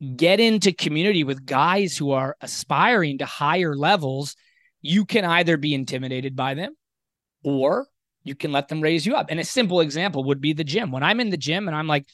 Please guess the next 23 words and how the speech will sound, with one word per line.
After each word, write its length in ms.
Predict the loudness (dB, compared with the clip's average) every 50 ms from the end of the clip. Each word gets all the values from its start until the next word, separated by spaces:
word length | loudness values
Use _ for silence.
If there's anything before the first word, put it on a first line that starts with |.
| _ _ _
I'm 120 | 0 2 6
always 360 | 6 6 6 6 2 -2 -2
looking 240 | -4 -6 -4 -6 -6
around. 360 | -6 -6 -6 -8 -10 -12 -10 _
I'm 140 | -6 -6 -6 2
always 420 | 4 6 6 6 6 4 2 0 -2
looking 220 | -2 -2 -2 -2
around 260 | 0 2 2 2 0 -2
to 40 |
see 140 | -2 -2 -2
if 100 | 0 0
I'm 140 | 0 0 0
the 60 | -2
hardest 280 | -2 -2 -4 -4 -4 -6
worker. 320 | -6 -6 -6 -6 -12 -18 _ _ _ _ _ _ _ _ _
Constantly, 540 | -4 2 4 4 4 4 0 -6 -6 0 0
I'm 120 | 0 2 2
looking 240 | -2 0 0 0
around. 300 | 0 2 0 0 -2 -4 -8 -16 _ _ _ _ _
And 140 | -2 2 2
that's 240 | 2 2 0 0 0
not 240 | 2 2 2 0 -4
negative. 600 | -6 -2 0 0 0 0 -2 -4 -4 -14 -18